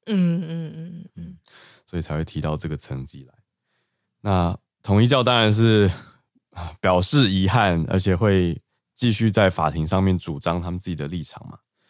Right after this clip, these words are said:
Speaker 1: 嗯。
Speaker 2: 那就会坚持到底，所以就有点像是，哎，看一个教团跟政府打官司这样子的样子。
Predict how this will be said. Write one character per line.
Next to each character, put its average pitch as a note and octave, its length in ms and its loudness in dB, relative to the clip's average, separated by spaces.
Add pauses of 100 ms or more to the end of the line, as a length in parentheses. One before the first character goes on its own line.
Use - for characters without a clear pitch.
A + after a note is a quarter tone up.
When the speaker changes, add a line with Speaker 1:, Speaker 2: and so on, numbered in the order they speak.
(140)
Speaker 1:
嗯。 G3+ 360 2
Speaker 2:
那 E2+ 140 -8
就 E2+ 120 -6
会 E2+ 100 0
坚 E2+ 220 -2
持 - 160 -12
到 D2 200 -4
底， - 220 -20
所 - 140 -12
以 E2 40 -4
就 E2 120 -8 (100)
有 F2+ 100 -6
点 F2+ 160 -2
像 F2 160 -6
是， E2+ 180 -12
哎， G#2 180 -2
看 G#2+ 240 0
一 G2 40 0
个 F2+ 120 0
教 A2+ 320 2
团 F2 260 0
跟 G#2 180 2
政 G#2 280 2
府 C#2+ 320 -10 (580)
打 F2+ 180 0
官 G#2 260 4
司 F2+ 360 0 (400)
这 F2+ 80 -8
样 E2 100 -4
子 C#2+ 80 -10
的 C#2+ 100 -10
样 C#2+ 280 -6
子。 - 100 -20